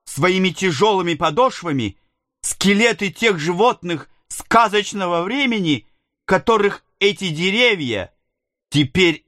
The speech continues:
минерализованные, некогда укрывали под своей тенью. Зачем у меня не было времени?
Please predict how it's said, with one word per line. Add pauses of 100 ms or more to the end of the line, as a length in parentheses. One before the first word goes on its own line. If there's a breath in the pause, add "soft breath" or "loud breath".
минерализованные, (380)
некогда
укрывали (220)
под
своей
тенью. (1200)
Зачем
у
меня
не
было
времени?